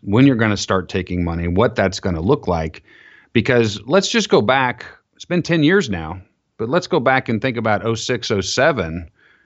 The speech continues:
and then what happened in oh eight. And, you know, if you were two or three years away from retirement and you really weren't paying attention to that,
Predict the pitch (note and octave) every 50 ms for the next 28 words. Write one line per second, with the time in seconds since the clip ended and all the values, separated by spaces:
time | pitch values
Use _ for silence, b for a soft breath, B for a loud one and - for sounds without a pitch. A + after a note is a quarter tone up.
0 | _ _ - G#2+ A2 B2 B2 A#2+ A2 F#2 F2+ B2 B2 A#2+ A#2 A#2 G#2 G2 F#2+ F#2+
1 | F#2 F#2 F2+ F2+ A2 D#3 E3+ C#3+ G2+ F2 - _ _ _ _ _ _ _ _ _
2 | _ _ - - A#2 A#2+ B2+ C3+ C3+ B2 A2+ A2+ F#3+ G#3+ A3 E3+ - - D#3+ D3
3 | C3 A#2 A#2+ - C3 A#2+ A2 G#2 G#2+ A2+ G#2+ F#2+ G#2 F#2+ G#2 A2 A2+ G#2 - -
4 | G2+ F2+ E2+ E2 - - C3+ D3 F3+ E3+ A2+ F#2 F2 E2+ - G2+ G2 G#2 C3 E3+
5 | E3 D3 D3 C3 A#2 G#2+ G2+ G2 G#2 G#2 G2 G2+ - - - C3 B2+ A#2+ G#2+ G2
6 | F2 E2 - - - - G2+ F#2+ - - E2+ D#2 D2+ - - E2 D2+ D2+ D2+ D2+
7 | D2+ -